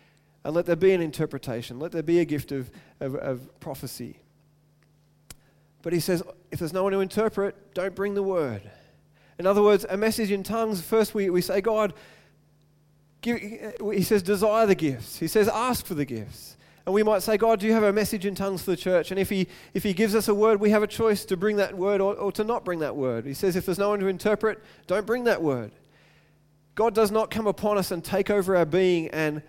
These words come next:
make us lose control and a word just comes out without us having any control. That is not a biblical understanding of, of the gifts of the Spirit.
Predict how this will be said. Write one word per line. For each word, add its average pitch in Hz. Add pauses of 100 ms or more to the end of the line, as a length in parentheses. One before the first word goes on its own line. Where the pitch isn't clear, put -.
(140)
make 165
us 156
lose 180
control 160
and 151
a 147
word 156
just 151
comes 156
out 147
without 143
us 131 (120)
having 135
any 135
control. 120 (240)
That 175
is 160
not 170 (240)
a 156
biblical 151 (140)
understanding 143
of, 123
of 143
the 160
gifts 156
of 127
the 135
Spirit. -